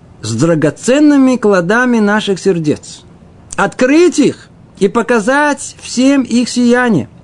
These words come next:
чтобы точно так же мог сделать каждый, кто захочет приблизиться к Всевышнему и достичь единения с Ним. И точно, точно он определяет, что,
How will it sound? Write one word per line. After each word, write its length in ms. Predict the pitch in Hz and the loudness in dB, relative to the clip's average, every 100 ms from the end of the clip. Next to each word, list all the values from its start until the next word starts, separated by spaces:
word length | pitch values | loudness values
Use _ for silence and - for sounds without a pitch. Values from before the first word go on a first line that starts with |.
| - - - | -20 -20 -16
чтобы 380 | - 202 175 165 | -4 0 2 0
точно 640 | - 285 330 - 170 107 - - - - - - - - | 0 -2 -2 -2 -2 -4 -10 -20 -20 -20 -20 -20 -12 -2
так 280 | 247 311 202 | 0 0 -2
же 140 | 101 - - - | -8 -14 -20 -4
мог 200 | 147 160 | -2 0
сделать 420 | 131 208 233 220 | -2 0 0 0
каждый, 420 | - 277 269 175 139 | 0 0 0 0 -2
кто 140 | 175 | -2
захочет 460 | 156 165 226 208 185 | -2 -2 -2 0 0
приблизиться 600 | 202 233 240 190 170 165 | 0 2 0 0 -2 -2
к 220 | 185 175 | 0 -2
Всевышнему 600 | - 165 220 - 214 180 | -2 0 0 0 -2 0
и 40 | |
достичь 380 | 151 - 196 - | 0 -2 -2 0
единения 500 | 151 147 143 131 120 | 2 2 2 0 -2
с 100 | - | -6
Ним. 80 | - - - - - - - - - - - - - - - - - - | -16 -18 -20 -20 -20 -20 -20 -20 -20 -20 -20 -20 -20 -20 -20 -20 -12 -4
И 100 | 247 214 - | -4 -4 -6
точно, 380 | - 233 - 190 | -2 -2 -2 -4
точно 420 | - 208 - 196 | -2 -4 -2 -4
он 220 | - - - | -4 -4 -4
определяет, 560 | 160 160 165 190 180 | -2 0 0 0 -2
что, 420 | - - 196 220 | -4 -2 0 0